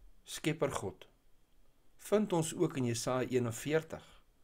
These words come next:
wat so na aan sy kinders is, dat hy ons by die hand kan neem. In die gewoel en gewerkskap van vandag se lewe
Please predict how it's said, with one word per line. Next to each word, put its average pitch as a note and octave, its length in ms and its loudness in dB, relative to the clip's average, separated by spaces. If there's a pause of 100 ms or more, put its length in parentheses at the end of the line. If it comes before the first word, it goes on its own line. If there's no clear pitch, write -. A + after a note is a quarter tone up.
(300)
wat A2 160 0
so G3+ 400 4
na B2 320 4
aan A#2+ 140 0
sy G#2+ 120 -4 (140)
kinders C3 340 2
is, - 220 -14 (640)
dat A2 180 -2
hy G#2+ 140 2
ons A#2+ 260 0
by A2+ 140 -2
die G2+ 100 2
hand A#2 300 -2
kan G2 160 -6
neem. E2+ 200 -12 (1120)
In D3 80 2
die D3 80 2
gewoel C3+ 360 2
en B2+ 60 -2
gewerkskap A#2 600 0
van A2 140 -10
vandag G#2+ 360 -2
se - 140 -8
lewe G#2 340 -4